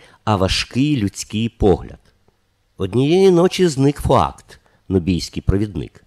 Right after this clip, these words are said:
Тоді єгиптяни зупинилися під кроною якогось розлогого дерева біля каламутного струмка. Перевірили, чи немає в води крокодилів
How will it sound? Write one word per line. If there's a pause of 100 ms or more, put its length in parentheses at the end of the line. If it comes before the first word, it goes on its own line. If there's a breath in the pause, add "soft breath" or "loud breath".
(160)
Тоді
єгиптяни
зупинилися
під
кроною
якогось
розлогого
дерева
біля
каламутного
струмка. (500)
Перевірили,
чи
немає
в
води
крокодилів